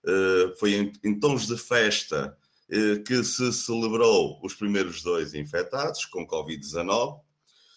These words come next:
Eh, depois, em to-, em, esses tons, tons de festa aumentaram para, para estados de emergência muito rapidamente,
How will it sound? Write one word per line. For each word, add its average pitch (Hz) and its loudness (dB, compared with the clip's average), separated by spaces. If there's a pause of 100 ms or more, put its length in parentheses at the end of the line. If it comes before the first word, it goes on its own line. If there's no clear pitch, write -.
(280)
Eh, 123 4
depois, 135 0
em 127 -2
to-, 127 -2
em, 123 0
esses 123 -2
tons, 131 -2 (140)
tons 123 -4
de - -10
festa 98 2
aumentaram 107 0
para, 85 0 (720)
para 95 4
estados 90 -2
de 82 -10
emergência 104 -4
muito 92 -4
rapidamente, 87 -4